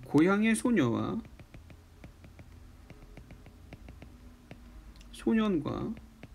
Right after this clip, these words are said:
들길에 대해서 이야기를 하고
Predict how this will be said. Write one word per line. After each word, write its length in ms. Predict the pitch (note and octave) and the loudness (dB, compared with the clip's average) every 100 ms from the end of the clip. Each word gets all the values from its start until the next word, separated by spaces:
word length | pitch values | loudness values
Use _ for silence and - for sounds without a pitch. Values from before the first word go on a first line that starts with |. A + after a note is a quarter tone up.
| - - - - - - - - - - - - - - - - - - - - - | -18 -18 -18 -20 -20 -18 -18 -18 -20 -20 -20 -20 -20 -20 -20 -20 -20 -20 -20 -20 2
들길에 520 | C#3 B2 - F#3 A#3+ | 4 4 2 0 2
대해서 540 | G3 F#3+ F#3+ G3 G3 G3 - - - - | 2 2 2 2 0 -2 -10 -18 -12 0
이야기를 580 | C#3+ C#3+ C#3 C#3+ G3 | 4 4 4 4 4
하고 500 | G3 G3+ G3 A#3+ A#3 | 2 -2 -2 0 0